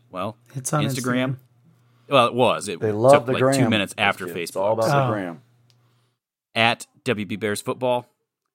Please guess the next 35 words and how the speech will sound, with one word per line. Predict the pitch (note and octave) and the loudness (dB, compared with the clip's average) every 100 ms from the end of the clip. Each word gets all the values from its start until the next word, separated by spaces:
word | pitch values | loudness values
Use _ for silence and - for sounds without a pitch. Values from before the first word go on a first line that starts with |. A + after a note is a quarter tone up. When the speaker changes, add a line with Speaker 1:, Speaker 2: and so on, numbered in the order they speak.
| - | -2
Speaker 1:
Facebook, | C3+ - C#3 - | -2 0 -2 0
like | A#2 B2 | -2 0
I | A2+ | -2
said, | C#3 C#3 D#3 C3+ | 0 0 -2 -10
you | G#2+ | -12
can | G2+ | -10
just | A2 G2+ - | -8 -8 -6
search | A#2+ A2+ - _ - | -6 -6 -16 _ -14
West | G2 G#2 - | -8 -8 -8
Branch | F#2+ - | -14 -10
Football. | C#3 - B2 B2 - _ _ _ | -10 -6 -4 -4 -8 _ _ _
You | F2+ | -20
can | F2 | -12
find | G#2+ G#2 | -10 -10
it | G2+ | -8
there. | G#2+ G#2+ G#2 _ _ _ - | -4 -4 -6 _ _ _ -14
We've | F#2+ | -8
got | G2+ F2 | -6 -6
a | |
YouTube | F#2+ A#2+ C3 B2 | -6 -6 -8 -8
channel | C3+ B2 A#2+ | -6 -4 -4
where | G#2 F#2+ | -6 -6
we've | F2+ | -6
got | G2+ G2 | -6 -4
all | G2 | -4
those | F#2+ F#2 | -6 -8
past | A2+ G#2 - | -6 -6 -6
videos, | A2 A#2 A2 G#2+ G#2+ - F#2+ | -8 -6 -4 -4 -6 -10 -12
uh, | E2 E2 | -12 -10
Jason | G2+ G2+ A2 | -8 -8 -8
and | G2 | -8
I | F#2+ | -8
previewing | F#2 A2+ G#2 G#2 G2+ | -8 -10 -8 -6 -6
the | F#2+ | -6
week, | G#2 G2+ F#2+ | -6 -6 -8